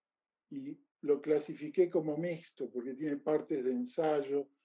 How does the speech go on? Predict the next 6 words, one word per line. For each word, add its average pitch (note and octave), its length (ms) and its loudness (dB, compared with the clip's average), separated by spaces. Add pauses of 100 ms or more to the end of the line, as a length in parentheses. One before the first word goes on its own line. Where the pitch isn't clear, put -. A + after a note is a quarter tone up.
(260)
parte C#3+ 400 0
de A#2+ 220 0
memorias, C3 720 0
partes C3+ 420 -2
de A#2+ 120 -2
relatos, B2 640 -4